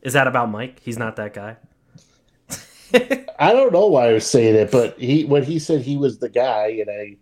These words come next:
Speaker 2: I don't know, it just came to me where I go, "He's not that guy, pal."
Speaker 1: <laughs>
Speaker 2: Larry, though,
Speaker 1: Scotty
Speaker 2: making some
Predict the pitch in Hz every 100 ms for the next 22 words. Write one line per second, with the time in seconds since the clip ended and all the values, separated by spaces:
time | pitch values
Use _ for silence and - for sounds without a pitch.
0 | - 104 120 90 90 98 - - 98 95
1 | - 95 90 87 90 90 92 92 92 98
2 | 113 127 127 127 113 127 123 104 92 101
3 | 98 95 - _ _ _ _ _ - -
4 | - 147 226 - _ 123 175 240 247 156
5 | 127 143 127 127 - 139 110 98